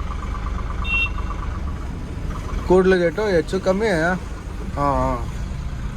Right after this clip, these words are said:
ಸಿಲ್ಕ್ ಬೋರ್ಡ್ ಆದ್ಮೇಲೆ ಬರೋದು. ಒಳ್ಳೆ ಟ್ರಾಫಿಕಲ್ಲಿ ಹೋಗ್ತೀನಿ ಇವಾಗ. ಕರೆಕ್ಟಾಗಿ ನಾಲ್ಕು, ಮೂರುವರೆ ಆಗದೆ. ಅಲ್ಲಿ ಹೋಗೋಷ್ಟೊತ್ತು ನಾಲ್ಕು, ನಾಲ್ಕೂವರೆ, ಐದು ಗಂಟೆ ಆಗ್ಬಿಡುತ್ತೆ ಹೆಚ್ಚು ಕಮ್ಮಿ. ಹೆವಿ ಟ್ರಾಫಿಕಲ್ಲಿ ಹೋಗ್ತೀನಿ, ಏನ್ ಮಾಡೋಕ್ಕಾಗಲ್ಲ, ಹೋಗ್ಲೇಬೇಕಲ್ಲ. ಆ,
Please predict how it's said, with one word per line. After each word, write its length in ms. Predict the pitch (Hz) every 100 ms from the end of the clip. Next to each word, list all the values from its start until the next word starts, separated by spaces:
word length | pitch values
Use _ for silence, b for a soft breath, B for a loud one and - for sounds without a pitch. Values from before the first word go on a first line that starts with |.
| - - - - - - - - - -
ಸಿಲ್ಕ್ 220 | 180 175
ಬೋರ್ಡ್ 240 | 190 196
ಆದ್ಮೇಲೆ 320 | 170 180 190 180
ಬರೋದು. 420 | 165 156 160 - - - - - - - - - - - - - - 156
ಒಳ್ಳೆ 260 | 165 175 190
ಟ್ರಾಫಿಕಲ್ಲಿ 460 | 160 175 190 165
ಹೋಗ್ತೀನಿ 260 | 156 170 156
ಇವಾಗ. 200 | 139 131 156 160 - - - - -
ಕರೆಕ್ಟಾಗಿ 500 | 139 147 151 143 139
ನಾಲ್ಕು, 300 | 135 139 143
ಮೂರುವರೆ 440 | 143 151 156 143
ಆಗದೆ. 480 | 151 151 156 131 196 - - - - - - -
ಅಲ್ಲಿ 140 | 143
ಹೋಗೋಷ್ಟೊತ್ತು 360 | 160 165 180 165
ನಾಲ್ಕು, 300 | 151 156 170
ನಾಲ್ಕೂವರೆ, 640 | 151 143 156 151 165 -
ಐದು 180 | 139 151
ಗಂಟೆ 220 | 160 165
ಆಗ್ಬಿಡುತ್ತೆ 360 | 190 185 185 165
ಹೆಚ್ಚು 160 | 147 -
ಕಮ್ಮಿ. 240 | 165 180 - - - - - - - - - - -
ಹೆವಿ 200 | 147 180
ಟ್ರಾಫಿಕಲ್ಲಿ 480 | 165 160 180 170 156
ಹೋಗ್ತೀನಿ, 340 | 165 180 165 196 - - - - - - - - - - - - -
ಏನ್ 100 | 240
ಮಾಡೋಕ್ಕಾಗಲ್ಲ, 420 | 247 233 220 214
ಹೋಗ್ಲೇಬೇಕಲ್ಲ. 540 | 202 202 208 185 170 165
ಆ, 180 | 175